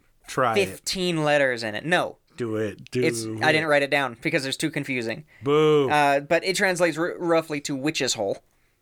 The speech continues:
Speaker 2: It's, it's a dungeon.
Speaker 1: <laughs>
Speaker 2: It's a dungeon, basically, for witches in the fort.
Speaker 1: Oh, God.
Speaker 2: And, uh,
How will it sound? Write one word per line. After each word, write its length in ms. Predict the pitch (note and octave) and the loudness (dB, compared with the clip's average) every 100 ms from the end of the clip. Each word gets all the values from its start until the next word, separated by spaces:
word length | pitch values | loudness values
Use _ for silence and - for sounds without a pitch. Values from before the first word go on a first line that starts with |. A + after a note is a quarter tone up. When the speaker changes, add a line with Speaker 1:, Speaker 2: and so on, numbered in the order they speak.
| _ _ _ _ _ | _ _ _ _ _
Speaker 2:
It's, 200 | F3+ - - | -4 -4 -2
it's 160 | G#3+ | -2
a 60 | F#3 | 2
dungeon. 380 | G3 F3+ A#2 - | 2 2 -4 -4
Speaker 1:
<laughs> 100 | - | -4
Speaker 2:
It's 160 | - E3 | -2 0
a 40 | |
dungeon, 440 | E3+ D3+ C3+ G#2 G2+ _ - | 0 0 -2 -8 -10 _ -4
basically, 460 | D3 C3 C#3 C3 B2 | 0 0 -2 -4 -6
for 180 | - B2 | -4 -2
witches 400 | C3+ C3+ A2 G#2+ | -2 -2 -6 -8
in 160 | A2+ | -8
the 80 | G#2+ | -8
fort. 340 | - G#2+ - - - - - - - - - - - - - - | -6 -6 -6 -12 -20 -20 -20 -20 -20 -20 -16 -14 -16 -20 -12 -4
Speaker 1:
Oh, 300 | D#4+ D4+ C4 | -2 0 -2
God. 540 | G#3+ A3+ A#3+ G#3+ D#3+ - - - - | -4 -4 -2 -4 -8 -14 -20 -20 -14
Speaker 2:
And, 560 | - A#2+ E3 D3+ C3 C3 | -6 -2 -2 -2 -2 0
uh, 320 | C#3 B2 A#2+ | 2 2 0